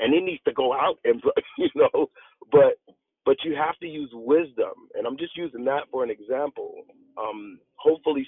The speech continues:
someone else is thinking. And so what I did realize, what I did realize, what God blessed me to realize, and my manager thought of this. I, I'm, I'm grateful for her too, Rochelle Jennings. She,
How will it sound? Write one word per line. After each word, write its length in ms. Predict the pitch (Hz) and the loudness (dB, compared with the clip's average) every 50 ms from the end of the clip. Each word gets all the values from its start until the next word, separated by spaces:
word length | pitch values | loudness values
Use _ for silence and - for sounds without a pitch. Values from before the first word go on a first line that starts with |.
| _ | _
someone 300 | - 143 135 131 127 120 | -2 -2 -2 -2 -6 -6
else 220 | 98 131 143 - - _ | -4 -4 -4 -4 -4 _
is 80 | 131 - _ | -16 -14 _
thinking. 320 | - 117 107 - 113 120 117 | -10 -10 -10 -10 -10 -4 -4
And 100 | 139 151 - | -4 -4 2
so 140 | - 170 160 - - - _ - | 2 2 2 2 -2 -16 _ 2
what 160 | - 156 165 | 2 4 4
I 120 | 160 170 151 135 | 2 -2 -4 _
did 180 | 170 196 240 247 311 | 0 0 0 2 0
realize, 640 | 285 214 156 123 107 98 - - - - - - - - | 2 2 2 2 2 -2 -8 -10 -12 -14 -16 -20 -20 -8
what 120 | - 107 101 | -6 -6 -6
I 40 | 107 - _ | -6 -6 _
did 140 | 147 165 160 | -6 -6 -4
realize, 320 | 117 117 98 - - - 71 | -6 -6 -6 -6 -8 -12 -12
what 160 | 95 101 82 | -12 -12 -6
God 200 | - 120 127 143 139 | -4 -4 -4 -4 -4
blessed 260 | 123 127 131 120 - 127 | -2 -2 -2 -2 -4 -12
me 100 | 127 120 | -8 -8
to 80 | 110 104 | -8 -6
realize, 540 | 107 113 113 117 110 90 - - - - - _ _ _ _ _ _ _ _ _ _ _ _ - _ _ _ _ _ _ _ _ _ _ - | -6 -2 -2 -2 -2 -4 -8 -12 -18 -20 -20 _ _ _ _ _ _ _ _ _ _ _ _ -20 _ _ _ _ _ _ _ _ _ _ 0
and 100 | 135 131 131 | 2 2 2
my 120 | 127 127 | 2 2
manager 480 | 131 139 156 185 208 208 - - 120 110 - - | 2 2 2 2 2 0 0 2 0 0 0 0
thought 180 | 117 107 101 92 | -2 -2 -2 -6
of 40 | - _ | -10 _
this. 160 | - - - - 131 | -12 -12 -10 -8 -8
I, 80 | 127 123 - 120 | -8 -8 -6 -6
I'm, 100 | 120 120 - - | -8 -6 -4 -4
I'm 140 | 120 127 120 | -4 -4 -2
grateful 380 | - 120 127 143 135 123 127 - | 0 2 2 2 2 0 -6 -4
for 120 | - 110 113 | -4 -6 -4
her 160 | 127 123 117 113 - | -4 -6 -6 -6 -10
too, 160 | 131 110 92 | -12 -10 -10
Rochelle 300 | 90 - - 120 113 104 - | -10 -4 0 0 0 0 0
Jennings. 320 | 110 104 - - - _ _ _ _ - _ _ _ _ _ - - - | -4 -6 -6 -8 -18 _ _ _ _ -20 _ _ _ _ _ -12 -8 -6
She, 180 | - - - | -6 -8 -8